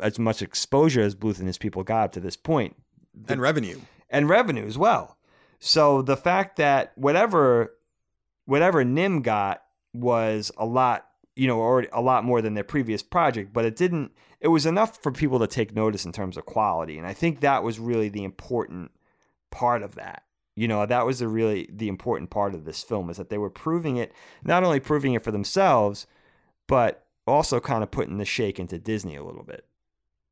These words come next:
Speaker 1: where it was like, okay, they kind of proved themselves as far as being able to turn out a production of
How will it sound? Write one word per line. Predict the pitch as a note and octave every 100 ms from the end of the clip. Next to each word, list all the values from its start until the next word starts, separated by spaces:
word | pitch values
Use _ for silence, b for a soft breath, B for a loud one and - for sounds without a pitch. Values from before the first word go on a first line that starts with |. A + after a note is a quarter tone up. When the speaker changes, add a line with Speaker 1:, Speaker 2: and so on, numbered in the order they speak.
| _ -
Speaker 1:
where | G#2 G2 F#2
it | F2+
was | F2+
like, | F#2+ F#2
okay, | A2+ G#2+ F2+ E2 - _ _ -
they | G2
kind | - G2+
of | F2+
proved | - C3 A#2
themselves | C#2+ C2+ - G1+ G1+ - _ b b
as | - G2+
far | - A2
as | G#2
being | A2 A2
able | G#2+ G2
to | F#2+
turn | - G#2+ G2+
out | F2+ F2+ - _ _
a | G2+
production | - G#2+ F#2+ - G2 F#2 - F#2+
of | F#2+ E2 -